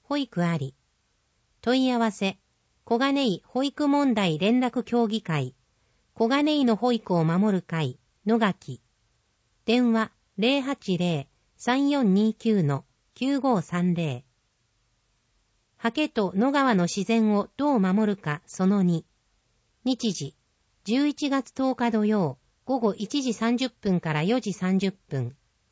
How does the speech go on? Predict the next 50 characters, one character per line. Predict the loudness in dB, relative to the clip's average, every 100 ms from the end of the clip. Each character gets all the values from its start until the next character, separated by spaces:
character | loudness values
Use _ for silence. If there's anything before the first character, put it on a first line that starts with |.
| _ _ _ -6
場 | -4
所、 | -2 -4 -4 _ _ _ _ -2
前 | 0 0
原 | 0 -2
暫 | 0 0 0
定 | 0 -2
集 | -2 -4 -4
会 | -2 -2
施 | -2
設。 | -6 -6 -6 -12 -12 _ _ _ _ _ _ _ -2
内 | 2 2 4
容、 | 4 2 0 _ _ _ _
道 | 0 2
路 | 2 0
交 | 0 -2
通 | -2 -2 0
は、 | 0 -4 -8 _ _ -8
刷 | -4
毛 | -4
と | 0 2
野 | 2
川 | 2 2 2
の | 0 -4
自 | -6 -2
然 | 0 -2
生 | -2 -4
態 | -2 -4 -2
系 | 0 2
に | 2 0 -6 _ _
ど | 0
の | 2
よ | 2 2
う | 2
な | 0
影 | 0 -2
響 | 0 -2 0 0
を | 0
与 | -2 -2 -2
え |
る | -2
か、 | -4 -8 -8 _ _ _
意 | -10 -4
見 | -2
交 | -2 0 0
換 | 0 0 0
を | 0 -2
行 | -2
う。 | -4 -2 -4 -8 _ _ _ _ _ _ _ _ _
講 | -4 -2
師、 | -4 -6 -10